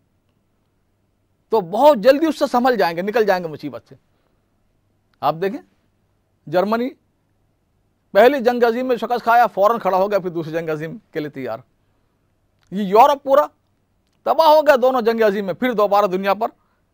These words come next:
खूनी पंजे गाड़ने के लिए, वसाइल लूटने के लिए, इंसानियत को गुलाम बनाने के लिए फिर तैयार है। असराहुम विफाकतन बादल मुसीबा, मुसीबत के बाद भी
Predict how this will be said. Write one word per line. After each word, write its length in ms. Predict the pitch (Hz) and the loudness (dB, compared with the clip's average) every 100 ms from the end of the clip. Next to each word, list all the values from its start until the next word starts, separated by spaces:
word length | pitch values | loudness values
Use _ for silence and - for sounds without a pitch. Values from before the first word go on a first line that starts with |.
| _ _ | _ _
खूनी 240 | 226 240 | -2 0
पंजे 280 | 226 214 208 | -2 0 2
गाड़ने 300 | 185 208 226 | 4 4 0
के 100 | 220 | 0
लिए, 140 | 247 262 | -2 0
वसाइल 400 | 175 214 208 208 | 0 4 4 4
लूटने 340 | 220 208 240 | 0 0 0
के 120 | 226 | 0
लिए, 200 | 233 269 247 | -2 -4 -6
इंसानियत 480 | 196 208 226 233 | 0 2 2 0
को 80 | 220 | -2
गुलाम 260 | 190 233 220 | 4 4 4
बनाने 260 | 214 226 | 2 0
के 80 | 220 | 0
लिए 60 | 220 | -4
फिर 120 | 226 | -4
तैयार 300 | 175 151 135 | -2 -2 -4
है। 120 | 151 _ _ _ _ _ _ _ _ _ _ _ - | -8 _ _ _ _ _ _ _ _ _ _ _ -2
असराहुम 580 | 220 220 202 185 185 165 | -2 0 -2 -2 -2 -8
विफाकतन 600 | 147 165 151 139 139 127 | -2 -2 -2 -6 -10 -6
बादल 280 | 127 120 117 | -8 -8 -14
मुसीबा, 400 | 113 117 107 110 _ _ _ _ _ _ _ _ _ _ _ _ _ _ _ _ _ | -18 -20 -20 -20 _ _ _ _ _ _ _ _ _ _ _ _ _ _ _ _ _
मुसीबत 500 | 160 190 285 294 269 | -10 -4 0 2 2
के 120 | 240 190 | -2 0
बाद 240 | 196 226 | 0 0
भी 220 | 214 302 | -2 -10